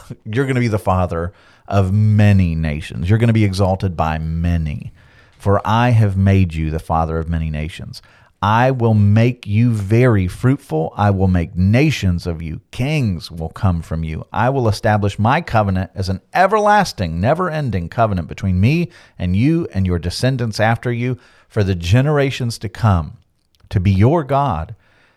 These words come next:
the God of your descendants after you. The whole land of Canaan, where you are now an alien, I will give as an everlasting possession to you and your descendants after you, and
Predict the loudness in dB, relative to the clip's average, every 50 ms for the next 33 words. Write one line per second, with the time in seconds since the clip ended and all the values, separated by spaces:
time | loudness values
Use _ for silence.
0 | _ _ -4 -4 -2 0 0 0 2 2 2 0 0 0 0 0 2 2 2 0
1 | -2 -6 _ _ _ _ _ -6 -6 -6 -2 -2 -2 0 0 -2 -2 -2 0 0
2 | 0 0 -2 -4 -8 -12 -12 -12 -12 -14 -16 -18 _ _ _ _ _ _ _ _
3 | _ _ _ _ _ _ -2 0 2 4 4 2 2 0 0 0 0 0 -2 -2
4 | -4 -6 -2 0 2 4 4 4 2 -2 -4 -4 -4 -2 -2 -2 -2 0 0 0
5 | 2 2 2 2 2 0 0 0 0 0 0 -2 -2 -4 -4 -4 -4 -4 -4 -2
6 | 0 2 2 2 2 0 -2 -4 -6 -8 -10 -12 -14 -6 -4 -2 -2 -2 -2 -6
7 | -6 -10 -6 -2 0 2 2 2 0 -2 -6 -12 -16 -20 -20 _ _ -4 -2 -2
8 | -2 -2 0 0 0 2 2 2 2 2 0 0 -2 -2 -4 -2 -2 -2 -2 0
9 | 2 2 2 2 0 -2 -4 -4 -6 -6 -6 -6 -4 -4 -2 -2 -2 0 -2 -2
10 | -2 0 0 0 0 -2 -4 -4 -8 -4 -4 -2 -2 0 -2 -2 -4 -6 -6 -4
11 | -2 -2 -2 -4 -6 -6 -6 -6 -8 -10 -10 -6 -6 -6 -6